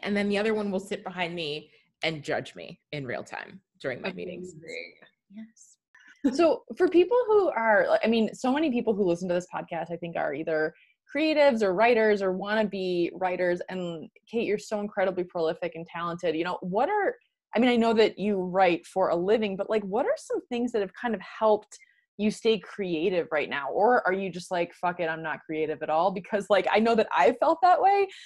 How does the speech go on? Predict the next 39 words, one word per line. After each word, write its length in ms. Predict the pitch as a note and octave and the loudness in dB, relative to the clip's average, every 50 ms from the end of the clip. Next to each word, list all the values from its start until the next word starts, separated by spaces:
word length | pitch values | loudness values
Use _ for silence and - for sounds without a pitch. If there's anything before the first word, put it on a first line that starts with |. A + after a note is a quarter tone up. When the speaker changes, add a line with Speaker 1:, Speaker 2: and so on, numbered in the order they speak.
| - - - | -18 -6 0
Speaker 3:
Um, 460 | - A3+ A3+ A3 G#3 G#3 G3+ F#3+ G3 - - | 2 4 6 6 4 4 2 -2 -4 -6 -6
but 260 | G#3 F3 A#3 G#3+ G3 - - | 0 4 6 4 4 4 0
I 100 | G3 G#3+ | -2 -2
think 280 | A3 - C4+ C4 B3 - | -2 0 -2 -2 -2 -4
that 120 | - A3 G#3 | -6 -6 0
there's, 440 | - A3 A3 A3 G#3+ - - - - _ _ - - | 2 2 2 2 0 -4 -16 -20 -20 _ _ -10 -6
I 40 | A#3 | -2
don't 140 | D4 F4 | 0 0
know, 120 | F4+ G4+ G4 | 2 2 2
it's 200 | - A3 - - | 2 2 0 -2
just 180 | - C4 B3+ | -8 -8 -6
been 120 | - F#4+ D4+ | -4 -4 -4
hard. 300 | - - G#3+ C#4 D4+ G#3+ | -2 0 0 2 2 0
It's 120 | F#3 - | -2 -4
been, 100 | - A3+ | -4 -2
like, 160 | A#3 B3 A3+ | -2 -2 -2
this 160 | A3 G#3+ - - - _ | -4 -8 -12 -14 -16 _
roller 420 | - F#3+ F#3 F#3 F3+ G#3+ D4+ D#4+ D#4 | -10 -4 0 2 4 4 4 2 0
coaster 540 | - - F#3+ F3+ F3 - - F3 E3 D#3+ D#3+ | -2 -2 -4 -4 -4 -4 -4 -4 -4 -4 -4
for 160 | - F#3 E3+ - - - | -6 -8 -8 -8 -8 -8
creatives, 420 | - G3+ F#3+ F3+ F3+ F#3 F3+ F3 F3 - | -6 -4 -2 -2 0 0 -2 -2 -4 -6
I 60 | - F3 | -8 -8
think, 200 | F3+ F#3 F3 E3+ | -8 -8 -6 -6
out 180 | E3 E3+ F3 | -6 -4 -4
there, 200 | - E3+ E3+ E3 | -4 -2 -2 -2
and 160 | E3 D#3+ D#3+ D#3+ _ _ _ _ _ _ - | -2 -4 -6 -10 _ _ _ _ _ _ -4
kind 100 | B3 B3+ | -2 -2
of 80 | G3+ | 0
what's 220 | F#3 G3+ C#4 C4+ - | 0 -2 -2 -2 -2
been 140 | F#4+ E4 | -2 -2
working 340 | B3 G#3 G3+ G#3+ - B3+ B3+ | 0 -2 -2 -2 -2 -4 -2
for 80 | B3+ C4+ | -2 -2
you 160 | B3 B3+ B3 | -2 2 2
or 60 | A3 | 2
what's 280 | G#3 F3+ G#3+ G#3 - - | 2 2 0 -2 -4 -6
not 320 | F3+ F3+ F3 F3+ G3 - | -4 -2 -2 -2 -4 -4
worked 260 | - - - - - | -4 -6 -6 -6 -8
for 140 | - - - | -16 -20 -18
you. 320 | - D2 D#2+ D#2 D3 G#3 | -16 -16 -14 -14 -14 -16